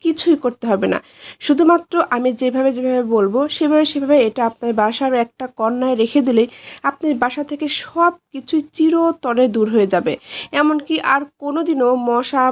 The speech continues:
মাছি, ইঁদুর, তেলাপোকা, টিকটিকি কোনো কিছু আপনার বাসায় আসবে না। অবশ্যই পুরোপুরি জানতে হলে, বুঝতে হলে আমার পুরো ভিডিওর সাথে থাকবেন। এটার জন্য আমাদের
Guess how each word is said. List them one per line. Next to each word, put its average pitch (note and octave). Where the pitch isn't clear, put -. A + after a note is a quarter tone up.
মাছি, A#3+
ইঁদুর, A#3
তেলাপোকা, A#3
টিকটিকি A#3+
কোনো D4
কিছু D4
আপনার D#4+
বাসায় G#3+
আসবে F#3+
না। -
অবশ্যই B3+
পুরোপুরি B3+
জানতে A#3+
হলে, B3
বুঝতে A#3
হলে C4+
আমার B3+
পুরো A3
ভিডিওর A3
সাথে C4+
থাকবেন। F#3+
এটার F4+
জন্য D#4
আমাদের C#4